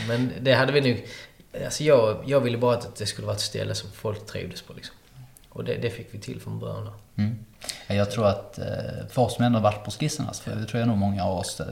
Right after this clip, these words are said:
Speaker 1: Ja.
Speaker 2: de som verkligen tagit sig dit och testat, eh, upplever ju alla, pratar väldigt gott om maten och servicen
Speaker 1: Mm.
Speaker 2: och även helhetsgrejen där. Men såklart, det handlar om att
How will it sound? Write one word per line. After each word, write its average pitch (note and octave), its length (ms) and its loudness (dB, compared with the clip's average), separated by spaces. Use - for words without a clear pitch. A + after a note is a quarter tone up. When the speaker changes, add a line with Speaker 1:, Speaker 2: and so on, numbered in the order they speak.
Speaker 1:
Ja. G#2 100 -6
Speaker 2:
de A2 220 2
som A2 120 -2
verkligen G#2 260 2
tagit G#2+ 320 2
sig G#2 120 -6
dit B2 400 -2
och F#2+ 140 -4
testat, G#2 640 -2
eh, F2+ 220 -4
upplever G#2 340 -2
ju F#2+ 60 0
alla, G2+ 580 2
pratar G#2+ 220 0
väldigt F#2+ 180 0
gott F#2 200 -4
om F#2 60 0
maten F2 640 2
och F2 60 -4
servicen E2+ 680 -2
Speaker 1:
Mm. E2 140 -6
Speaker 2:
och - 220 -6
även F2+ 240 0
helhetsgrejen F2+ 520 -8
där. F#2 180 -2
Men G2+ 120 -6
såklart, - 400 -4
det G2 160 0
handlar G#2 220 4
om F#2+ 60 2
att - 300 -4